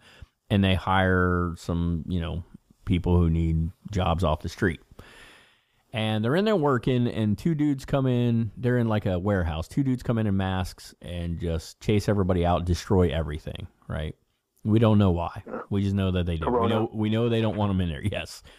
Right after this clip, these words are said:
Speaker 1: wearing ski masks. Um, but it turns out Ben has, in fact, called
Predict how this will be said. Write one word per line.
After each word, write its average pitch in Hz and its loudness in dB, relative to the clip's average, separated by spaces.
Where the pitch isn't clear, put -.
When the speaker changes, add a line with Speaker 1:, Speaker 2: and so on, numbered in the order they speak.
Speaker 1:
wearing 107 4
ski - -6
masks. - -4
Um, 98 2
but 143 2
it 143 -4
turns 185 2
out 135 2
Ben 139 2
has, 143 2
in 113 4
fact, 101 -2
called 101 2